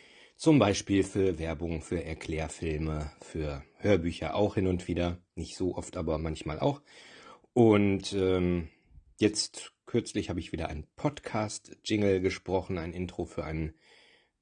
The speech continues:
ähm, I-T-Podcast. Darf ich, glaub ich, noch nicht sagen, weil er noch nicht öffentlich ist, welche Firma das ist. Genau. Ähm, und den, genau, das ist, äh,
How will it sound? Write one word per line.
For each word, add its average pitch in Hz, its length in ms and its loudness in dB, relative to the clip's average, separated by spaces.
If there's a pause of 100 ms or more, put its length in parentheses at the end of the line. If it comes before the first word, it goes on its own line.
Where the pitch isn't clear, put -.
ähm, 85 500 0 (420)
I-T-Podcast. - 1300 -2 (300)
Darf 78 160 -4
ich, - 180 -14
glaub - 160 -6
ich, - 140 -16
noch 76 80 -8
nicht 67 160 -14
sagen, 69 340 -8
weil 67 80 -4
er 65 80 -2
noch 65 160 -8
nicht 69 180 -12
öffentlich - 380 -10
ist, - 220 -14
welche - 180 -12
Firma 80 320 -2
das 76 160 -4
ist. - 160 -10 (760)
Genau. 85 320 0 (680)
Ähm, 95 480 2
und 92 460 0
den, 90 480 6
genau, 101 200 8
das 87 200 0
ist, - 140 -6
äh, 95 180 0